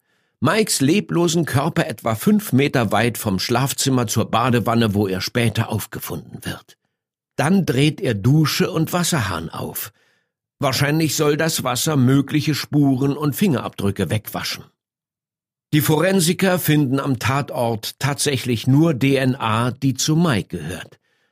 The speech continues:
Also scheint dieser Plan funktioniert zu haben. Der Täter hat nichts hinterlassen, was auf seine Identität hinweisen würde.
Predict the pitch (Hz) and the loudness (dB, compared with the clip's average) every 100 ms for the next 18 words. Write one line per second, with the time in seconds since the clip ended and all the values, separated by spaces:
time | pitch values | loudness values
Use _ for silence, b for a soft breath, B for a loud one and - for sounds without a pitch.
0 | _ _ _ _ - 143 127 160 156 - | _ _ _ _ -2 0 2 2 2 0
1 | 139 143 143 151 127 143 117 120 113 110 | 0 0 -2 0 0 0 0 0 0 0
2 | - 117 - - 127 147 107 - - 92 | 0 -2 -2 0 4 4 2 -4 -4 -6
3 | - - _ _ _ _ _ - 143 - | -6 -12 _ _ _ _ _ 0 0 4
4 | 190 226 185 123 127 120 139 233 - - | 2 2 2 0 0 4 4 4 0 0
5 | 170 160 123 113 107 113 107 107 b b | 0 2 2 0 0 0 -2 -4 b b
6 | b 151 175 - 135 - 127 127 131 127 | b 0 0 0 -2 0 2 2 2 2
7 | 117 104 110 - 117 104 - 131 92 78 | 2 2 0 2 2 2 2 2 2 -2
8 | - - - 85 - | -6 -8 -12 -12 -12